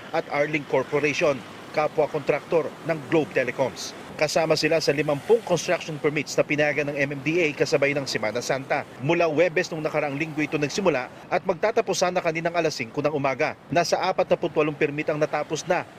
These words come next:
na trabahong lahat ng D P W H. Kaya lang, dalawang permits ang naiwang nakatiwangwang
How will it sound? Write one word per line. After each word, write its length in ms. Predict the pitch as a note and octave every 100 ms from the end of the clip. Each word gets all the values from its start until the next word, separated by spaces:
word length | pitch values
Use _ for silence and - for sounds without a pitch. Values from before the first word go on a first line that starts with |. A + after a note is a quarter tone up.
| -
na 40 | D3+
trabahong 420 | C#3+ C#3 C#3+ C#3
lahat 260 | D#3 B2+ A2+
ng 60 | B2
D 160 | A2+
P 140 | A2+ A#2
W 340 | A#2 B2 C3+
H. 320 | D#3+ D3 - - - -
Kaya 180 | D#3 G#3 G#3
lang, 240 | F3+ E3
dalawang 260 | D#3+ F3 E3+
permits 400 | E3 C#3 D#3+ F#3+
ang 140 | D#3
naiwang 340 | D#3 D#3+ E3
nakatiwangwang 680 | D#3+ C#3+ - E3 F3+ G3 F#3+